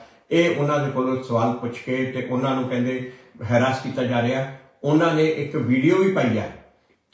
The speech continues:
ਆਪਣੀ ਵੀਡੀਓ ਵਿੱਚ ਉਹਨਾਂ ਨੇ ਕਿਹਾ ਕਿ ਉਹਨਾਂ ਨੂੰ ਇਹ ਬਿਨਾਂ ਗੱਲ ਤੋਂ ਕਿਉਂ ਹੈਰਾਸ ਕੀਤਾ ਜਾ ਰਿਹਾ ਇਸ ਤਰੀਕੇ ਨਾਲ।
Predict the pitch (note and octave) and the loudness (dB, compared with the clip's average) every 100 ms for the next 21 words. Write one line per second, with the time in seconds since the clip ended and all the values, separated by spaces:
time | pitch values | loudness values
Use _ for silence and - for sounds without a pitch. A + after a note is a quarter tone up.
0 | - - D3+ B2+ C3+ D3+ D#3 D3+ D3 D3 | -2 0 2 2 2 2 2 0 -2 0
1 | C#3+ C#3 B2 C#3 C#3 C#3+ C#3 C#3 C#3 C#3 | -2 -2 -2 -2 -2 -2 0 0 0 0
2 | B2 B2 B2 C3 B2+ B2+ B2+ D3 C#3+ A#2 | 0 0 0 0 -2 -2 -4 0 0 2
3 | A2+ B2 - A#2 B2 A2 A2 A2+ A#2 A#2 | 2 0 -2 -6 -4 -2 -2 0 -2 -4
4 | - A2 G2 G2+ F2 | -10 -10 -10 -10 -10